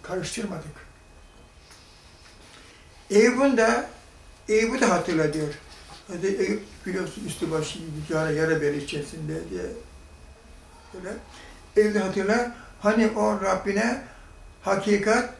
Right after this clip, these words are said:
bana bu dert gelip çattı. Cilt hastalığı var. Hazreti Eyüp'te müthiş bir hastalık. Bir yerde iyi oluyor, bir yerde başlıyor. Üstü başı yaradan böyle akıyor. Bu dert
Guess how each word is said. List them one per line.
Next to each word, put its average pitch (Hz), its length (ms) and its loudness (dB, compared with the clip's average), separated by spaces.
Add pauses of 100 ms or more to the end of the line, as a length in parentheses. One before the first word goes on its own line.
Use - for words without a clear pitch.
(120)
bana 220 480 2 (320)
bu 208 180 4
dert 226 260 4 (200)
gelip 196 340 2
çattı. 180 540 0 (1000)
Cilt 240 260 0
hastalığı 160 460 -2
var. 147 320 -12 (340)
Hazreti 170 300 -6
Eyüp'te 196 460 -4 (180)
müthiş 202 420 -4
bir 175 40 -4
hastalık. 180 460 -6 (260)
Bir 190 80 2
yerde 175 260 2 (340)
iyi 175 160 0
oluyor, 165 320 0
bir 170 60 2
yerde 160 320 -2
başlıyor. 196 320 -4 (1000)
Üstü 175 300 -4
başı 175 260 -4
yaradan 208 760 0 (280)
böyle 208 280 -4 (220)
akıyor. - 380 0 (4000)
Bu 240 180 -2
dert 226 240 6